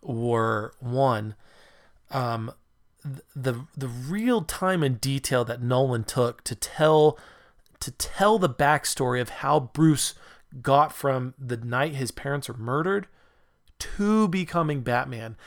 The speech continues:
I think those story elements are so key and critical that are missing from any other Batman film. Even in, in, um, in Tim Burton's Batman movie, you still see the death of,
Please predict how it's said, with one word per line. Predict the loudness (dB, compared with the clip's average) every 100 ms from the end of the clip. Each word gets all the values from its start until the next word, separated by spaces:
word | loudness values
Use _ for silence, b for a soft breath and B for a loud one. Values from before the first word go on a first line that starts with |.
| B B
I |
think | -2 2
those | 4 4
story | 0 0 2 2
elements | 0 -2 -4 -6 -6
are | -6
so | -6 -6 -2 2 2 0 _
key | -10 -4 -2
and | -2
critical | -2 -2 2 2
that | 2
are | 0
missing | 0 0 0 -4
from | -4 -4
any | -2 0
other | 0 0
Batman | -2 -2 -4 -4 -12
film. | -12 -12 -12 B B B
Even | 0 2
in, | 0 -2
in, | -4 -4 -4
um, | -6 -8 -10 -16 _ _ _ _ _ _ _ _ -18 -10
in | -6 -4 -4 -6 -6
Tim | -4 0
Burton's | 2 2 0
Batman | -2 -4 -4 -6
movie, | -6 -6 -8 -12 B B B
you | 0
still | 0 0
see | 0 0 -2
the | -4
death | 0 4 4 0 -10
of, | -6 -4 -6 -10